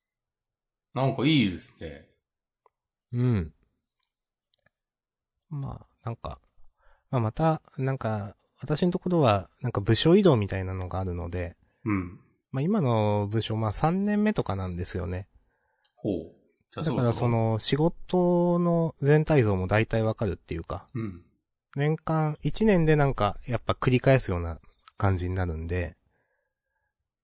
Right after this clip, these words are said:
Speaker 2: 私がやってる、なんか、
Speaker 1: うん。
Speaker 2: まあ、日時業務、月次業務、年次業務みたいな感じで、えーと、それが、まあ、サイクルで回っていくっていう感じなので、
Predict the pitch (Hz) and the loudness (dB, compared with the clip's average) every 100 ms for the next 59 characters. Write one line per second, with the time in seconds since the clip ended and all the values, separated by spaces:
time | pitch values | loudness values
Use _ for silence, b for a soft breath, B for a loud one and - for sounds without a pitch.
0 | _ - _ - 110 104 - 101 - 92 | _ -20 _ -6 -4 -2 -4 -4 -4 -4
1 | 95 - 113 87 82 120 107 104 107 - | -4 -4 -4 -6 -8 0 2 2 0 -2
2 | 131 135 123 135 120 98 92 90 101 - | -2 -2 2 4 4 2 0 0 -2 0
3 | 110 110 104 110 98 87 85 - 104 104 | -2 -2 2 2 2 0 -4 -6 -2 0
4 | 101 101 98 92 85 87 - 87 90 92 | 0 0 0 0 -2 -6 -8 -10 -8 -8
5 | 92 92 95 139 147 b b b - 98 | -8 -6 0 2 2 b b b -6 -4
6 | 92 - 90 87 - - 127 147 170 - | -4 -4 -6 -8 -12 -6 -4 0 0 0
7 | _ _ _ _ 110 90 - - 110 95 | _ _ _ _ -2 -2 -6 -4 0 0
8 | 87 85 90 92 - - 95 92 - 82 | -2 -2 2 2 0 -4 -4 -4 -6 -8
9 | 82 85 87 82 82 85 90 90 85 82 | -6 -4 -6 -6 -8 -8 -6 -6 -6 -6
10 | 90 85 | -6 -6